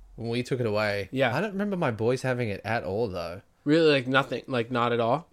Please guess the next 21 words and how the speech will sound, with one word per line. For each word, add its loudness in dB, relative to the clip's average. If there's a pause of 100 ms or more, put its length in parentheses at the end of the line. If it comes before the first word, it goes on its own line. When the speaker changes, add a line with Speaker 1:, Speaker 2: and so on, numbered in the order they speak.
(180)
Speaker 1:
No. -2
Speaker 2:
Do 6
they, 8
do -2
they, 2
uh, 2
suck -4
on -2
their -2
thumbs -8 (400)
or -8
anything -6
like -12
that? -14 (600)
Speaker 1:
I've 2
seen -2
all 2
of 4
them -4
do -4
it -6